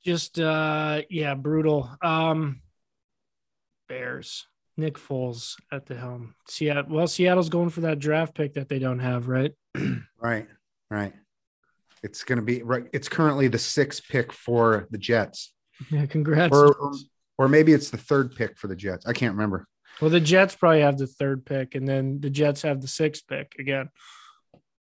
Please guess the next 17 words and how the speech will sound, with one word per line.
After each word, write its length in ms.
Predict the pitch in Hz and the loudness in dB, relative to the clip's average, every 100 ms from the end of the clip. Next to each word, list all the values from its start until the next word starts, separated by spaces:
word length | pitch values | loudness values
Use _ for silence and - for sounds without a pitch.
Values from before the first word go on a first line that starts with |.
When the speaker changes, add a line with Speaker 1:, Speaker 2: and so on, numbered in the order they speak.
| _ _ _ _ _ - | _ _ _ _ _ -4
Speaker 2:
D 200 | 113 220 | 6 8
J 260 | 190 233 214 | 8 10 10
Reed 400 | 196 220 127 92 | 10 8 4 2
still 480 | - - 196 226 220 | -2 2 8 10 10
on 240 | 190 190 | 8 4
the 80 | 180 | 2
covid 380 | - 190 170 123 | 2 2 2 -2
list. 440 | 113 87 - - _ _ _ _ _ _ _ _ _ | -4 -6 -10 -18 _ _ _ _ _ _ _ _ _
Speaker 1:
He 120 | - 170 | -6 0
must 260 | 190 - | 0 2
not 180 | 185 170 | 2 4
be 120 | 175 | 4
vaccinated 680 | 160 165 160 - 160 156 147 | 4 4 2 -2 -2 -2 0
either. 280 | 156 151 131 | 0 0 0
Speaker 2:
Since 320 | 117 202 196 | 2 2 2
December 480 | 175 - 196 185 175 | 2 4 4 4 4
nineteenth. 680 | 170 156 - 170 113 - | 4 2 -2 -4 -6 -8